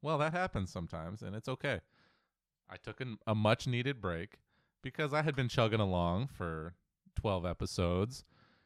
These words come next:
and was just feeling the stress. Not in a bad way, but,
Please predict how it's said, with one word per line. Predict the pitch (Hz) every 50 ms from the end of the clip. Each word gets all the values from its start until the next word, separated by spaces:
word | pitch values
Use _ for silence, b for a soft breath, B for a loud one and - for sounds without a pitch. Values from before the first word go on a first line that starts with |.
| b b b b b _ -
and | 113 117 120 123 123 123 123 127 123 123 127 127 127 -
was | 131 135 123
just | 135 147 - -
feeling | - - 139 143 139 139 139 135 131
the | 131 127 127 127 127 123 123 123 123 120 120
stress. | - - - 135 113 82 78 - - - - _ _ _ _ _ _ _ _ _ _ -
Not | 123 131 143 160 175 -
in | 156 151 139
a | 123
bad | 104 98 90 87 80
way, | 78 82 78 80
but, | 76 76 87 87 85 -